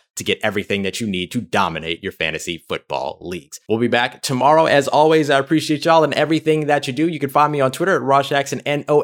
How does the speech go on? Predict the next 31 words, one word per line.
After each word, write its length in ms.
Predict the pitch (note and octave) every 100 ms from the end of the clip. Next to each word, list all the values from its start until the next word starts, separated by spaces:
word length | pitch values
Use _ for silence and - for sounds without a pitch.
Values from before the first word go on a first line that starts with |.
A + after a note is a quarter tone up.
| -
L 220 | C3 -
A. 240 | D#3 F#3
Hit 100 | D3
me 140 | B2 D3+
up. 220 | F#3 - _
Let 100 | B2
me 20 |
know 80 | B2
how 20 |
the 60 | A#2
family's 340 | - C#3 C#3+
doing. 180 | C#3+ C#3+
Let 60 | C3+
me 60 |
know 80 | B2+
how 80 | A#2+
you're 140 | A2
living. 200 | A#2+ C3
Let 140 | F3+ C#4+
me 60 |
know 140 | C#3 A2
how 140 | G2
your 180 | E2+ D#2+
mom 280 | E2 G#2 G2+
and 80 | G2+
them 120 | G2+
and 100 | E2+
trust 260 | A#2 A2
you, 60 | A#2+
that 120 | A2+
nation. 380 | C3+ C3+ A2+ G2+